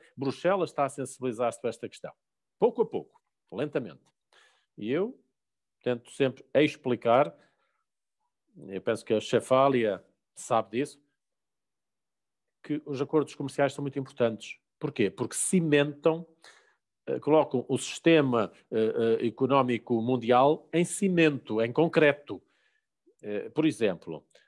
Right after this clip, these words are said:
eh, o at-, o tratado relativo ao capítulo energético,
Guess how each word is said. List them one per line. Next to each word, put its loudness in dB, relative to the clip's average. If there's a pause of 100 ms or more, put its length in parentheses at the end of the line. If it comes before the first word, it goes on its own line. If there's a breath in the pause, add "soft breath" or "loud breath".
(140 soft breath)
eh, -2
o 0
at-, -4
o -4
tratado 2
relativo -2
ao -2
capítulo -4
energético, -2